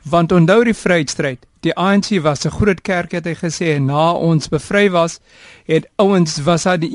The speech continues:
eenheid was nie so sekuur soos dit in die verlede was nie. Net so met hierdie ouens wat teen Zuma staan.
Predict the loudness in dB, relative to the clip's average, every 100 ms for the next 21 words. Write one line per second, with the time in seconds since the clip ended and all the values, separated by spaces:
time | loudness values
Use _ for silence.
0 | 4 4 2 -2 -2 0 -2 -2 -4 -6
1 | -6 -4 -4 -4 -6 -8 -10 -16 _ _
2 | -2 0 0 -2 0 0 0 -4 -8 -10
3 | -14 -16 _ _ -2 0 0 -2 -2 0
4 | 0 0 0 0 -2 -2 -2 -2 0 0
5 | -2 -6 -10 -10